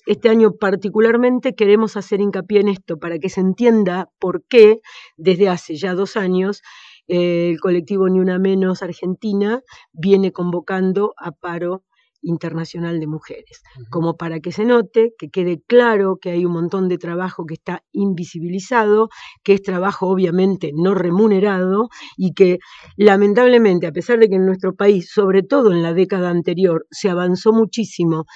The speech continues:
Speaker 1: respecto a las legislaciones para promover, digamos, la igualdad de la mujer en todos los aspectos, este, de la vida, del trabajo,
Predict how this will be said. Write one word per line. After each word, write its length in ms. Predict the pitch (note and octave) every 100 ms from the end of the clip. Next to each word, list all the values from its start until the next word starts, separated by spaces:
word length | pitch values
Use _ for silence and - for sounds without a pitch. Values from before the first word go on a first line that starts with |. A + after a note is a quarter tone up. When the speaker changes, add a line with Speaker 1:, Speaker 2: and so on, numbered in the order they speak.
| - -
Speaker 1:
respecto 500 | G3+ - G#3+ F3 G3
a 40 |
las 160 | F3+ F3+
legislaciones 800 | F3+ - F3 F#3 F3+ G3+ F#3 E3+
para 280 | - E3 E3 D#3 _
promover, 540 | F#3 F3 F3 G3+ F#3+
digamos, 440 | E3 D#3+ E3+ F3 E3
la 180 | F3 E3
igualdad 580 | D#3+ E3+ E3+ G#3 G3
de 100 | E3+
la 100 | D#3+
mujer 480 | D#3+ D#3+ - F3+ D#3+ - - - -
en 160 | - E3+
todos 220 | F#3+ F#3
los 160 | F3+ G3
aspectos, 760 | E3 - A3+ C#3+ - E3 D#3+ _ - - -
este, 260 | E3 D3+
de 120 | D3+ D#3+
la 140 | D#3
vida, 360 | E3 G#3 F3+ E3
del 180 | D#3 D3+
trabajo, 760 | D3 D#3 F3+ F#3 - A3 C#4